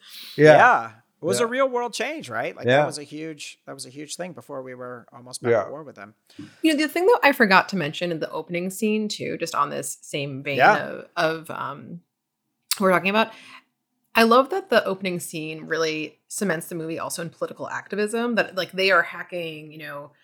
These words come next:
Speaker 3: for political purposes. And there's sort of
Speaker 2: Right.
Speaker 3: like this idea that there's these, like, leftist college stu-, students that are out there kind of trying to, like, make the world better, um, which all, obviously also is where we kind of come to at the end. And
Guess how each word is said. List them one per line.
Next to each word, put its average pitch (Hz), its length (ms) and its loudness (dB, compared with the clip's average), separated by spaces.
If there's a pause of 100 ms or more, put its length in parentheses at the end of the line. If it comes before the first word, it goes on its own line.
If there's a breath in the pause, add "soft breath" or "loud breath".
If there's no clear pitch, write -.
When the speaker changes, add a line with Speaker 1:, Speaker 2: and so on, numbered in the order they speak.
(500 soft breath)
Speaker 3:
for 185 340 4
political 175 400 -4
purposes. 147 760 -4
And 160 140 -14
there's 156 140 -10
sort 165 120 -4
of 151 40 -2
Speaker 2:
Right. 135 120 4
Speaker 3:
like 147 220 -4
this 160 160 -8
idea 156 200 -6
that - 80 -18
there's 151 220 -12
these, 151 140 -10
like, 147 180 -6
leftist 160 440 -4
college 156 320 -6
stu-, 165 240 -12
students 160 440 -8
that - 80 -10
are 147 220 -2 (720 loud breath)
out 190 180 6
there 175 200 10
kind 185 120 -4
of 165 100 -4
trying 170 240 -6
to, 165 100 -10
like, 165 260 -6 (800 loud breath)
make 180 300 -2
the 190 60 -6
world 165 300 4
better, 160 420 4 (280 loud breath)
um, 196 200 8
which 208 160 4
all, 196 280 4
obviously 185 280 -4
also 156 240 -6
is 156 120 -10
where 147 100 -8
we 143 80 -10
kind 147 160 -14
of 135 100 -12
come 151 260 -8
to 147 160 -8
at 139 100 -6
the 135 120 -10
end. 226 360 -4
And 175 180 -2